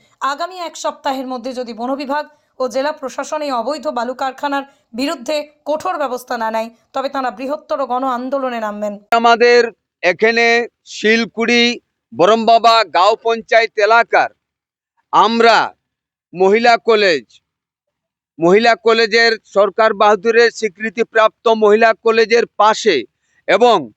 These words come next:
Speaker 2: এপারে আমাদের পাথরটিলা এলপি স্কুল রয়েছে, এর পাশে এবং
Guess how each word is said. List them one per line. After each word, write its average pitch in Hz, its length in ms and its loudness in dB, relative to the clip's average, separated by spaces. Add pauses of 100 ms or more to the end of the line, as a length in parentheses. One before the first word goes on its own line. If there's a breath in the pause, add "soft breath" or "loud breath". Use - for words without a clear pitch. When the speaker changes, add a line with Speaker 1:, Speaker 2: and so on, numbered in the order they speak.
(340)
Speaker 2:
এপারে 220 640 2 (260)
আমাদের 220 600 2 (100)
পাথরটিলা 220 840 2
এলপি 220 580 0
স্কুল 226 360 -2
রয়েছে, 208 600 0 (300)
এর 214 260 2 (100)
পাশে 226 520 2 (100)
এবং 214 280 2